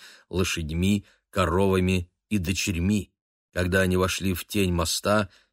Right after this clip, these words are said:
Юджин задрал голову и крикнул. Его голос отскочил от свода, как камень.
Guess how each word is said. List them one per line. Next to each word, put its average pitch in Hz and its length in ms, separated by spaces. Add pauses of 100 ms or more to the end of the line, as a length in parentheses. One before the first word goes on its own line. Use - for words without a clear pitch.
Юджин 107 540
задрал 98 500
голову 113 720
и 101 120
крикнул. 90 680 (440)
Его 101 300
голос 117 500
отскочил 110 680
от 101 100
свода, 104 480
как 95 300
камень. 85 560